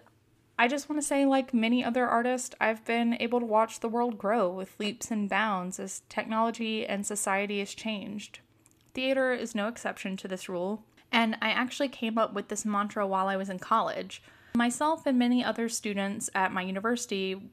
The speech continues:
would deal with so much pushback when we would ask for solutions to the fact that we weren't getting enough experience. Many students would go through their entire undergraduate career without getting adequate knowledge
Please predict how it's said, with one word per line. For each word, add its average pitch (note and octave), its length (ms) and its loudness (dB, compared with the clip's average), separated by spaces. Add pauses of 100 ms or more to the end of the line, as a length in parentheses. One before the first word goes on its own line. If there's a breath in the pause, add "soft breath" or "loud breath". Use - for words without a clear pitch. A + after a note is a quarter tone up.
(140)
would G3+ 180 -2
deal A3+ 240 2
with G#3+ 160 -2
so - 220 0
much C#4 340 0
pushback G3+ 540 2
when G3+ 160 -4
we G3 80 -4
would F#3+ 220 -4
ask A3 400 0
for G3 100 -6
solutions G#3 640 -4
to - 140 -4
the F#3 80 -6
fact F#3+ 420 2
that F3+ 100 -2
we F#3+ 80 -6
weren't F#3 300 -4
getting F#3 220 -2
enough F3+ 240 -6
experience. - 840 -6 (560 soft breath)
Many A3+ 300 2
students F#3+ 640 -6
would F3+ 120 -6
go F3 260 0
through F#3 240 -6
their F3 180 -2
entire F#3 480 -2
undergraduate F#3+ 560 -2
career G#3 340 -4
without F#3 340 2
getting F#3+ 280 -6
adequate G3+ 400 -4
knowledge F#3+ 600 -2